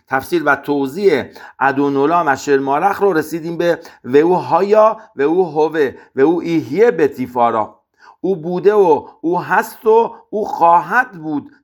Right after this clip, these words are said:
تا ابد به تیفارا، با کمال افتخار. همونطوری که توضیح دادیم برای خداوند و حکومتش فرقی نمی‌کنه قبل از خلقت دنیا یا بعد از خلقت دنیا. خداوند با اون افتخار و عظمتش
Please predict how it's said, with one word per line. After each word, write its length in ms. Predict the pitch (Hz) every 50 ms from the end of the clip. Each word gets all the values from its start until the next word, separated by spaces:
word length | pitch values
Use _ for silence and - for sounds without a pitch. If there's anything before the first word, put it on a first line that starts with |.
| _ _
تا 220 | - 196 196 202
ابد 380 | 196 196 190 202 262 277 269 262 - -
به 220 | 165 135 135 170 165
تیفارا، 840 | 165 - 165 175 151 - - 160 180 185 185 196 185 165 131 - - - - - _ _
با 320 | 127 127 165 190 202 202 202
کمال 680 | 202 - - 202 190 202 202 233 269 302 294 285 269 240 214 190
افتخار. 800 | - - - - - 156 139 - 135 139 131 123 113 107 - _ _ _ _ _ _ _ _ _ _ _ _ _ _ _ _ _ _
همونطوری 320 | - 151 165 165 190 220 226
که 100 | 262 240
توضیح 400 | - 185 170 175 165 - - -
دادیم 440 | 233 196 175 170 160 143 120 - - - -
برای 300 | 139 147 156 170 175 180
خداوند 680 | 175 - 175 170 170 170 170 170 180 196 202 196 160 165
و 40 | 175
حکومتش 760 | 170 - 180 185 185 - 185 202 - - 277 - 269 247 - -
فرقی 460 | - 214 202 254 285 262 233 269 226
نمی‌کنه 640 | 202 190 180 160 156 147 - 151 147 143 139 131 - - _ _ _ _ _ _ -
قبل 280 | 151 180 202 208 233
از 160 | 226 220 220
خلقت 400 | - 220 202 190 185 190 190 190
دنیا 500 | 190 185 165 180 180 180 180 185 180 180
یا 160 | 180 175 170 170
بعد 400 | 160 147 180 202 233 277 277 247
از 200 | 190 160 - -
خلقت 420 | - 135 127 120 120 120 117 120
دنیا. 480 | 120 107 117 117 117 113 110 107 - _ _ _ _ _
خداوند 500 | - 156 165 175 180 185 208 214 214 196
با 60 | 180 190
اون 240 | 202 196 190 190 -
افتخار 640 | 190 196 185 - - 202 185 - - 202 - 285 247
و 40 |
عظمتش 840 | 233 - 175 175 143 175 180 180 185 185 180 185 196 190 185 -